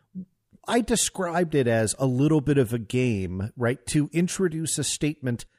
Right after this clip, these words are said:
not for the truth of the statement offered, right? And the reason that that's a little bit of a game is you get that statement in front of the jury, <laughs> right? And the jury gets to read it and decide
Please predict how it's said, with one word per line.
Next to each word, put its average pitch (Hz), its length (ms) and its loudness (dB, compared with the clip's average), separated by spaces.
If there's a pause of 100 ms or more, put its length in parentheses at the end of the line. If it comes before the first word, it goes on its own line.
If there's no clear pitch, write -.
(180)
not 147 260 0
for - 160 -8
the 147 100 -4
truth - 440 -4
of 123 160 -4
the 113 60 -6
statement 120 480 -8
offered, - 460 -10
right? 123 160 -6 (420)
And 180 120 4
the 196 80 6
reason 277 360 4
that 190 120 4
that's 175 200 0
a 165 40 4
little 147 200 4
bit 135 140 2
of 120 60 2
a 113 60 -2
game 196 320 2
is 113 300 0 (500)
you 139 340 0
get 175 300 0
that 156 180 4
statement 160 540 0
in 117 100 2
front 123 260 0
of 110 140 0
the 107 120 -4
jury, 139 420 -4 (320)
<laughs> - 400 -8
right? 208 480 6 (240)
And 247 160 6
the 240 60 8
jury 269 360 4 (240)
gets 240 340 2
to 196 200 0
read 170 380 0
it 107 280 0
and 165 280 4
decide 160 960 4